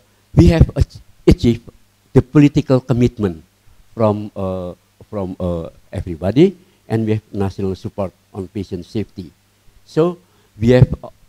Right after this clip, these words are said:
already in place the regulatory framework, and, uh, from that we can allocate resources and technical support. So we will communicate, uh, this, uh, this, uh, policy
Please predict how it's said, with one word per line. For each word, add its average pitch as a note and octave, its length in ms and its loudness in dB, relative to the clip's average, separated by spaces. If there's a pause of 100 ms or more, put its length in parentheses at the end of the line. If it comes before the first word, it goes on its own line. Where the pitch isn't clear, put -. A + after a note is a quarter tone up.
already A#2+ 460 2
in G#2+ 140 -4
place G#2+ 500 -2 (260)
the G#2 220 0 (260)
regulatory G#2+ 720 0
framework, G2+ 500 2 (840)
and, G2+ 340 -2 (280)
uh, G2+ 120 -2
from F#2+ 360 0
that A2 240 4 (340)
we G2 120 -2
can G#2 300 -4
allocate G#2 480 -2 (120)
resources - 800 -2
and G2+ 200 -6
technical - 440 -2
support. F2 440 -4 (1160)
So F3 340 0 (160)
we C3 140 4
will C3+ 180 4
communicate, C#3+ 680 -4 (120)
uh, G#2 280 0 (100)
this, G2 340 4
uh, F#2+ 340 -6
this, F#2 320 -4
uh, F#2 280 -6
policy G2+ 580 -2